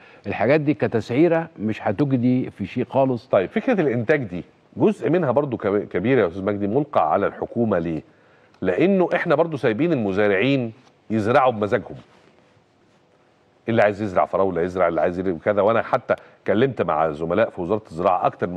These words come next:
Speaker 2: مره ان احنا ما عندناش للاسف، مصر الدوله الزراعيه الكبيره،
Speaker 1: مم.
Speaker 2: لحد النهارده احنا ما عندناش خريطه زراعيه. لحد النهارده ما عندناش خريطه زراعيه، مش عارفين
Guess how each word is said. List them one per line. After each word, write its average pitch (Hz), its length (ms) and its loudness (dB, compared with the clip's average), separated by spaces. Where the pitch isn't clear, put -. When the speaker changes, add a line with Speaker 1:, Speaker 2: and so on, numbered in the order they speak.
Speaker 2:
مره 110 240 0
ان 98 100 -4
احنا 131 200 -4
ما 98 80 -2
عندناش 104 480 -2
للاسف، 101 440 -2
مصر 98 320 -2
الدوله 87 640 -2
الزراعيه 90 500 0
الكبيره، 120 500 0
Speaker 1:
مم. 90 220 -4
Speaker 2:
لحد 165 300 0
النهارده 147 300 0
احنا 120 120 -6
ما 101 60 -2
عندناش 127 260 -2
خريطه 131 220 -2
زراعيه. 90 360 -2
لحد 127 300 -2
النهارده 120 440 0
ما 98 80 -2
عندناش 95 420 -2
خريطه 110 280 -2
زراعيه، 98 280 2
مش 104 160 -4
عارفين 113 380 -2